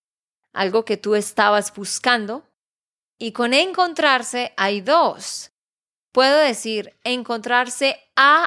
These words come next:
alguien, que es to run into someone, o encontrarse con alguien, que es to meet with someone. Así que, ¿cuál es la clave aquí?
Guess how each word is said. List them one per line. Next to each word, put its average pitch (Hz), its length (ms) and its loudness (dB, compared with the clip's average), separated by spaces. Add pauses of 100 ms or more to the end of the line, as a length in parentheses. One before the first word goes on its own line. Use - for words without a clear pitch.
alguien, 196 800 -2 (360)
que 208 360 2
es - 280 -4 (360)
to 220 340 -4
run 214 680 0
into 262 460 -4
someone, 175 640 -8 (640)
o 269 420 6 (360)
encontrarse 240 920 -4 (280)
con 277 500 4 (260)
alguien, - 600 -2 (380)
que 233 240 0
es 240 440 2 (380)
to 220 180 -4
meet 226 640 -2 (140)
with 208 240 2
someone. 165 640 -10 (540)
Así 269 260 0
que, 320 160 -4
¿cuál 302 200 2
es 302 100 2
la 294 140 0
clave 247 320 2
aquí? 277 360 -4